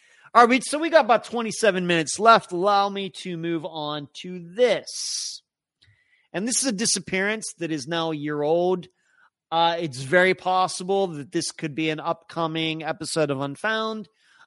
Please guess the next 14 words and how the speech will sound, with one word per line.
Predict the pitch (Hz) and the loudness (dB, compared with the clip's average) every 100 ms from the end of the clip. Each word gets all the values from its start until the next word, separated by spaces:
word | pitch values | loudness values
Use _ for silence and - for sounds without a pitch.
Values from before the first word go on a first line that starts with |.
| _ | _
Uh, | 147 147 139 - | -2 0 0 -4
however, | 156 156 143 | -4 -2 0
I'll | 143 | -2
be | 135 | -2
honest | 147 160 - | -4 -6 -6
with | 156 | -8
you, | 147 | -4
I've | 139 | -4
not | 143 143 | -4 -10
tried | - 135 127 | -8 -10 -10
to, | - _ _ _ | -16 _ _ _
to | - | -20
contact | - 170 175 156 180 165 165 | -16 -10 -10 -4 -2 -2 -4
anybody | 160 156 156 151 151 151 147 | -8 -4 -2 -2 -2 -4 -6